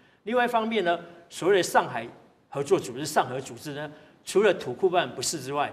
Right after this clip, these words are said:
其他这四个国家都是上海、上合组织的成员啊。就好比说，今天国民党跑去高雄、台南拜会的一些地方庄脚啊，那是民进党的一个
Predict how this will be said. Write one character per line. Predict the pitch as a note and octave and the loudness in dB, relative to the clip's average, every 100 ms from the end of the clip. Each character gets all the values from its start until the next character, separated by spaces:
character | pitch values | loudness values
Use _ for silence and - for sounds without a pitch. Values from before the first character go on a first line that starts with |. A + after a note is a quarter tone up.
| - | -8
其 | - D3 | -10 -6
他 | D3+ | -4
这 | D#3+ | -4
四 | - | -4
个 | C#3+ | -4
国 | B2 B2+ | -4 -6
家 | C3+ C3+ | -8 -10
都 | D3+ | -8
是 | D#3+ | -4
上 | G3 C#3+ | -4 -6
海、 | A2 E2+ - | -10 -12 -8
上 | A3+ - | -4 -4
合 | C3+ | -6
组 | C3 | -8
织 | C#3+ | -8
的 | |
成 | C#3 B2 | -8 -10
员 | C3 G2+ | -10 -12
啊。 | - - - _ _ | -16 -20 -20 _ _
就 | - B3+ | 2 4
好 | |
比 | F#3+ | 4
说， | F#3 A3+ | 2 -2
今 | A3+ | -2
天 | A3+ | -4
国 | A3+ F#3 | 0 2
民 | F#3+ F3+ | 2 0
党 | A#2+ - | -4 -6
跑 | A#2+ | -6
去 | F#3 | -6
高 | F#3 E3+ | 0 0
雄、 | F3 A2 A#2+ | 0 -6 -10
台 | B2+ A#2+ | -6 -6
南 | G#2+ G#2+ - | -6 -10 -2
拜 | F3 C#3 | -2 0
会 | F3 | -2
的 | C3 | -4
一 | C#3+ | -4
些 | D3 C#3 D3 - - | -4 -6 -6 -12 -10
地 | F#3+ D3+ | -6 -4
方 | E3+ D3 | -4 -4
庄 | C3+ C3+ | -6 -6
脚 | C3 F#2+ F#2+ _ _ _ _ | -8 -10 -14 _ _ _ _
啊， | B2+ C3 | -8 -2
那 | F3 | 0
是 | F3+ | 0
民 | C#3+ | -2
进 | D3+ D3 | -6 -8
党 | G#2+ | -8
的 | A#2 | -10
一 | |
个 | B2+ | -10